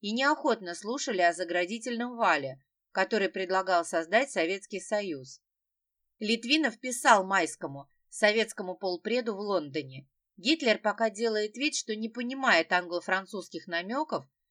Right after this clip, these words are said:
насчёт свободы действий на Востоке, но он, может быть, поймёт, если в придачу к намёкам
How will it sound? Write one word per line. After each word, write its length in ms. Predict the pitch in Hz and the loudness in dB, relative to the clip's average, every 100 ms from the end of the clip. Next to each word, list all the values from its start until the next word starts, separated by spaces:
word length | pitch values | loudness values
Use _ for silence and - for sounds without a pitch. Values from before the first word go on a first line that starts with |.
| _ - | _ -4
насчёт 340 | 190 190 214 | -2 0 -2
свободы 480 | 214 208 202 269 226 | 0 0 0 -2 -4
действий 420 | 165 226 220 220 | -4 -4 -4 -8
на 120 | 208 | -4
Востоке, 800 | 214 226 226 - 151 131 135 135 _ _ _ | 2 2 0 -4 -6 -6 -12 -14 _ _ _
но 180 | 185 220 | -4 0
он, 120 | 269 | 2
может 300 | 262 254 240 | 0 -4 -4
быть, 220 | 208 226 - | -4 -2 4
поймёт, 440 | 226 233 302 302 | 4 4 -2 -2
если 280 | 185 - 196 | -6 -8 -10
в 60 | |
придачу 480 | - 202 214 196 208 | -8 0 4 4 0
к 60 | 202 | -6
намёкам 680 | 185 202 294 320 147 135 | -4 -2 -2 0 -2 -4